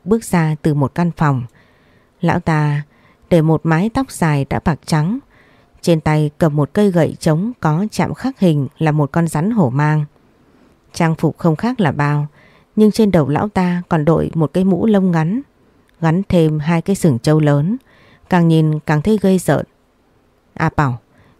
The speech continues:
ngươi vẫn không bỏ được cái thói bộp chộp, chuyện gì cũng làm như cháy nhà đến nơi vậy."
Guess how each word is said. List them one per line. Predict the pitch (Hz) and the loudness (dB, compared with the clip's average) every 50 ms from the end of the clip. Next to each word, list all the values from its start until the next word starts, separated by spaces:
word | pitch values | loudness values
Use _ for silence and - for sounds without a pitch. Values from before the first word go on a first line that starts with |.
| _ | _
ngươi | - - 180 175 175 170 | 0 2 4 4 4 4
vẫn | 160 175 165 208 226 | 2 0 0 0 -2
không | 226 - 247 226 196 | 0 0 0 0 2
bỏ | 170 143 | 0 0
được | 139 160 156 139 - | 2 2 2 2 0
cái | 175 180 | -2 -2
thói | - 180 170 185 233 220 | -2 -2 -2 -2 0 0
bộp | 180 151 - - | 0 0 0 0
chộp, | - 165 143 - - _ _ _ _ _ _ _ _ _ _ - | 0 0 0 0 -4 _ _ _ _ _ _ _ _ _ _ -4
chuyện | - 196 160 | -2 0 0
gì | 160 - 165 160 156 | 2 2 2 2 2
cũng | 147 - 185 - | 0 0 0 0
làm | 226 214 180 156 156 | 2 2 2 2 0
như | 165 185 | 0 0
cháy | - - 170 196 | 0 0 0 0
nhà | 240 247 214 165 143 | 2 2 2 2 2
đến | 139 175 190 | 0 0 2
nơi | 208 202 185 180 | 2 4 4 2
vậy." | 170 - 147 - | 2 0 -2 -2